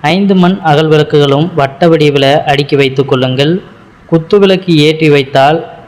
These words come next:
வெளிப்பாகம் பார்த்தது போல தீபம் எப்படி சுடர் விட்டு எரியுமோ, அதே போல பார்த்தீங்கன்னா, இந்த ஐந்து விளக்குகளையுமே அடுக்கி வைத்துவிட்டு அதில் ஐந்து வகையான எண்ணெயை ஊற்ற வேண்டும்.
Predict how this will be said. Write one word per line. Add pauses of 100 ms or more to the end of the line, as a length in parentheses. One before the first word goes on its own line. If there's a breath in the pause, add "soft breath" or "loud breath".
வெளிப்பாகம் (140)
பார்த்தது
போல
தீபம்
எப்படி (180)
சுடர்
விட்டு
எரியுமோ, (520 loud breath)
அதே
போல
பார்த்தீங்கன்னா, (180)
இந்த
ஐந்து
விளக்குகளையுமே
அடுக்கி
வைத்துவிட்டு (400 loud breath)
அதில்
ஐந்து
வகையான
எண்ணெயை
ஊற்ற
வேண்டும்.